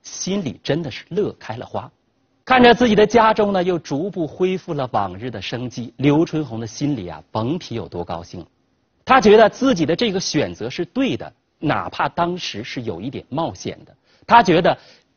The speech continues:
这样的情况下，哪怕自己真的有一天走了，他也没什么后顾之忧了。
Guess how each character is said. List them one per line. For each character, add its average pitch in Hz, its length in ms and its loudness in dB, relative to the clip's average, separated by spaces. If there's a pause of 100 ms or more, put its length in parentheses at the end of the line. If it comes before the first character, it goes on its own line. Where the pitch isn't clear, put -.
(140)
这 294 160 4
样 240 140 8
的 156 80 2
情 127 220 -4
况 320 180 -2
下， 120 280 -6
哪 139 220 -2
怕 190 120 0
自 - 260 -6
己 143 140 -6
真 214 240 0
的 202 80 -2
有 95 260 -4
一 110 40 -12
天 175 200 -6
走 78 220 -10
了， - 40 -20 (160)
他 180 200 -8
也 127 100 -6
没 87 240 -8
什 95 140 -12
么 98 120 -12 (220)
后 185 340 2
顾 - 300 -10
之 - 180 -10
忧 127 240 -8
了。 117 120 -18